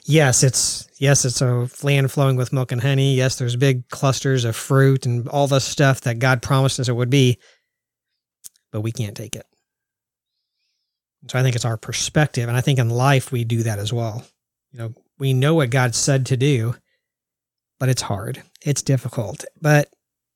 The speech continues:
there's this, there's giants, there's, eh, yeah, it's, there, it's, there's tremendous blessing in serving God, but the road, all, the road to get there is sometimes difficult.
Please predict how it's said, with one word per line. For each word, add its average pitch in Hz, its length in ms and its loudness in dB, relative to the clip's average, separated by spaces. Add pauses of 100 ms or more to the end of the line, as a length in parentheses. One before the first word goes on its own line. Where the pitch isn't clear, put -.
(580)
there's 127 260 2
this, 113 340 -4
there's 123 460 -4
giants, 113 600 -2
there's, 120 500 -6 (300)
eh, 135 120 -4
yeah, 165 380 2
it's, 151 240 0
there, 147 160 0
it's, 135 180 -2
there's 135 360 0
tremendous 175 460 0
blessing 175 400 2
in 165 100 4
serving 160 340 2
God, 131 380 2 (1300)
but 131 760 -2 (1040)
the 117 80 -10
road, 123 280 0
all, 120 200 -2
the 131 360 0
road 143 220 4
to 131 60 2
get 135 200 2
there 117 140 0
is - 60 -4
sometimes 120 360 -4
difficult. - 480 -10